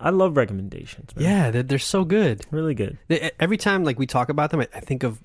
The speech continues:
Speaker 2: like, more and more
Speaker 1: Mm-hmm.
Speaker 2: other recommendations. And if, and when we first started dating, my girlfriend recommended me, um, Sirens of Titan by Kurt Vonnegut.
Speaker 1: Mm.
Speaker 2: And it's one of my favorite books ever now. Like, it's, it's such a,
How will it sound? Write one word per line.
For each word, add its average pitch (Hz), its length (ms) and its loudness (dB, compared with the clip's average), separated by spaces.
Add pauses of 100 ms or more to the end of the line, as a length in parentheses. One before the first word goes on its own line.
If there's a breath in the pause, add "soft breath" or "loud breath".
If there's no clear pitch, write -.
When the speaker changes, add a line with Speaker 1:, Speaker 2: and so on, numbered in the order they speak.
(200)
Speaker 2:
like, 127 220 -2
more 117 260 0
and 113 100 -2
more 113 380 0
Speaker 1:
Mm-hmm. 113 240 2 (140)
Speaker 2:
other 143 280 0
recommendations. 156 680 -2 (420 loud breath)
And 123 140 2
if, 120 160 -4
and 120 560 -2
when 123 120 -2
we 120 100 0
first 139 300 -2
started 117 260 -2
dating, 110 260 -4
my 107 60 -4
girlfriend 107 560 -4
recommended 110 440 -4
me, 107 460 -8
um, 117 400 -8 (600 soft breath)
Sirens 117 420 0
of 107 60 -8
Titan 143 360 -2
by 110 220 -2
Kurt 113 200 -4
Vonnegut. 135 380 -2
Speaker 1:
Mm. 139 260 -2 (360 loud breath)
Speaker 2:
And 135 160 2
it's 127 100 -6
one 156 100 0
of 156 40 2
my 151 60 0
favorite 160 240 0
books 156 180 -2
ever 175 180 2
now. 104 380 -2
Like, 123 160 -2
it's, - 160 -6
it's - 180 -8
such - 300 -2
a, 135 240 2